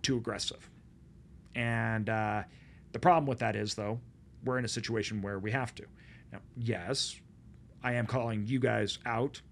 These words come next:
Public Storage, eh, reit, uh, Extra Space and everything. Uh, once again,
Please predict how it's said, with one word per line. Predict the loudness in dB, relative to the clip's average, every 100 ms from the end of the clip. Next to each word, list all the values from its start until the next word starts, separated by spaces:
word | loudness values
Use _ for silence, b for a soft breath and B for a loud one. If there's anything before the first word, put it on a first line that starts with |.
| -20 -20 -16 -4
Public | -2 0
Storage, | 0 0 0 -2 -8
eh, | -8
reit, | -2 0 0 -2 -2
uh, | 0 -2 -2
Extra | -4 -2
Space | -6 -2 -4 -4
and |
everything. | -6 -4 -6 B B B B
Uh, | 0 0 -2
once | -6 -2
again, | 2 2